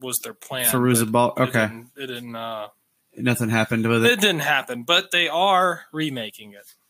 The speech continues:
Speaker 2: They're remaking it?
Speaker 1: They're remaking The Craft.
Speaker 2: So, okay, this is interesting 'cause I didn't know this.
Speaker 1: They
Speaker 2: Okay.
Speaker 1: are remaking it. They're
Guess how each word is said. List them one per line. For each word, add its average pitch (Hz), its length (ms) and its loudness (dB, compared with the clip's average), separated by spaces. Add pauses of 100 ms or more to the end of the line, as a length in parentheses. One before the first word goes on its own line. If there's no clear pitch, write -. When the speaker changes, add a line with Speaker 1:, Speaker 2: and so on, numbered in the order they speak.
(420)
Speaker 2:
They're 131 220 2
remaking 160 680 0
it? 175 140 -8 (360)
Speaker 1:
They're 139 100 -4
remaking 131 520 -6
The 120 80 -12
Craft. - 520 -16 (360)
Speaker 2:
So, 147 540 2 (1000)
okay, 135 200 0
this 180 160 4
is 151 100 2
interesting 123 300 0
'cause 123 80 2
I 143 60 4
didn't 147 180 2
know 143 180 4
this. 113 340 0 (120)
Speaker 1:
They 135 80 -2
Speaker 2:
Okay. 180 200 4
Speaker 1:
are 180 100 2
remaking 185 480 2
it. 175 180 -4
They're 135 460 -12